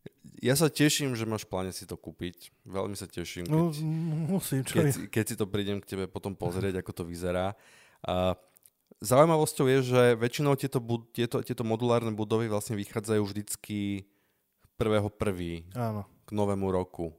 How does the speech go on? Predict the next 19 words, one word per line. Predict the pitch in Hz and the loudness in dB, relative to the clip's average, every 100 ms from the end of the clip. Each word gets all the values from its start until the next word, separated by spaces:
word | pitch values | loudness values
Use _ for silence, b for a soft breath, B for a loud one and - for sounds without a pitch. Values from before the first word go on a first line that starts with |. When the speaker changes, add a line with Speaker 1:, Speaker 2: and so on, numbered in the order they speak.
| _ | _
Speaker 1:
Ale | - - 90 | -12 -8 -4
tento | - 107 117 | -2 0 4
rok | 110 120 - - _ _ _ _ _ _ - _ - | 6 4 2 -14 _ _ _ _ _ _ -20 _ -6
j-, | 98 98 - - | -2 -2 -6 -6
ju | 104 104 | -2 0
ohlásili, | 104 107 104 - 107 98 | 2 2 2 0 -2 0
že | 104 101 69 - | 0 0 -4 -6
teda | - 98 95 95 | -2 2 2 4
dá | 110 | 2
sa | - 143 | 2 0
už | 120 | 0
teraz | 127 123 - | 2 2 2
predobjednať, | 120 123 113 104 98 98 107 110 | 2 4 4 0 0 -2 -4 -6
už | - | -2
teraz | 117 113 | 0 0
ju | 110 | -2
vieš | 104 98 | -4 -6
kúpiť, | - 107 101 | -8 -8 -2
zaplatiť | 95 - 104 117 117 - | -2 0 0 -2 -6 -10